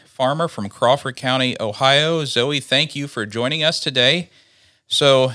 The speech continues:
why don't you go ahead and tell us, uh, about yourself, uh, your farm operation, and, uh, any great, uh, facts that you might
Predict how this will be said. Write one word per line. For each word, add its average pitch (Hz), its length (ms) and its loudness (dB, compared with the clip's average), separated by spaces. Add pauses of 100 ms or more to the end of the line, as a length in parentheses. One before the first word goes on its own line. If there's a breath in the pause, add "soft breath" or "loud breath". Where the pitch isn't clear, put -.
(140 loud breath)
why 165 100 4
don't 208 120 2
you - 40 -4
go 185 180 2
ahead 160 100 4
and 143 60 -10
tell 165 260 0
us, - 180 0
uh, 131 300 6 (100)
about 147 340 4
yourself, 165 640 2
uh, 131 220 4
your 120 160 -4
farm 147 320 0
operation, 147 760 0 (200)
and, 117 460 -4
uh, 107 240 -2 (680 loud breath)
any 127 220 0
great, 131 440 0
uh, 113 240 6 (520 loud breath)
facts 139 460 2
that 110 220 -10
you 110 140 -10
might 117 220 -6